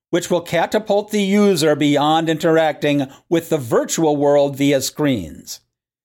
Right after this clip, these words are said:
The metaverse will immerse users inside its three-dimensional platforms via headsets.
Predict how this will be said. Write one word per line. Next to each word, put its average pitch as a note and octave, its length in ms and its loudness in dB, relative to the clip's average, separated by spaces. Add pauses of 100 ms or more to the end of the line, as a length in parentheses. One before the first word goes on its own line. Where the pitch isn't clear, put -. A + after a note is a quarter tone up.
(220)
The E3+ 100 0
metaverse D3+ 800 0
will E3+ 160 0
immerse F3+ 680 2
users C3+ 720 0 (280)
inside G3 640 0
its E3+ 240 -2
three-dimensional F3+ 880 0
platforms D3+ 720 -2
via D3+ 340 0
headsets. - 880 -6